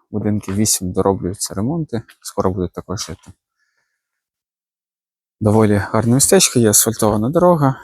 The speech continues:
є тротуарна плитка, озеленення по бокам також. Є також тут закрита тери-, так, іде головний в'їзд, там закрита територія.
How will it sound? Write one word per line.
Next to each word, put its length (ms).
є 280
тротуарна 500
плитка, 540
озеленення 580
по 160
бокам 380
також. 440
Є 200
також 600
тут 180
закрита 460
тери-, 340
так, 240
іде 320
головний 520
в'їзд, 600
там 140
закрита 460
територія. 720